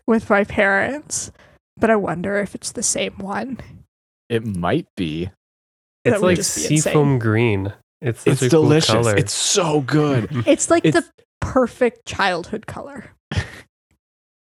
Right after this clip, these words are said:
Speaker 2: And as an adult, I still refuse to, <laughs> to, to skip over it. I will always
Speaker 1: I
Speaker 2: eat it.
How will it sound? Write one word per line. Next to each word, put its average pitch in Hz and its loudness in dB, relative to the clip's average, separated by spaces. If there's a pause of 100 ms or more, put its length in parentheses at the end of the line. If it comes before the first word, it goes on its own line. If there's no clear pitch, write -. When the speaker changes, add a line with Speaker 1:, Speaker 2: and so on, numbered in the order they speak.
(260)
Speaker 2:
And 95 0
as 117 4
an 127 2
adult, 113 4
I 127 4
still 151 4
refuse 143 2
to, 123 2
<laughs> - -18
to, - 2
to 170 0 (280)
skip - 0
over 92 2
it. 78 -2
I 104 4
will 110 4
always 101 2
Speaker 1:
I 277 2
Speaker 2:
eat - -4
it. - 0